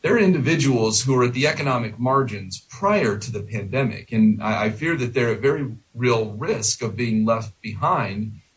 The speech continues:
as we, uh, as we recover and as our economy gets,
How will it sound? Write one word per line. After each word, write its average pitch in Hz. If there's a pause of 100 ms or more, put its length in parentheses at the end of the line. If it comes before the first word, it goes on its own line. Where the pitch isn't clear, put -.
(100)
as 110
we, 113
uh, 95
as 104 (240)
we 117
recover 110
and 156
as 117
our 110
economy 117
gets, 107